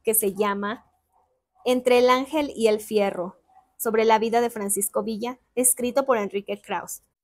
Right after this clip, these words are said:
Espero que les haya gustado esta cuarta y última parte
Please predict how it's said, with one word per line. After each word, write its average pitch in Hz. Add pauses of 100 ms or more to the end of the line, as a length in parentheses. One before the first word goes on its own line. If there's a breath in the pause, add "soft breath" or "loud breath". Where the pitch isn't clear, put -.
(480)
Espero 320
que 359
les 254
haya 254
gustado 226
esta 233
cuarta 226
y 233
última 214
parte 208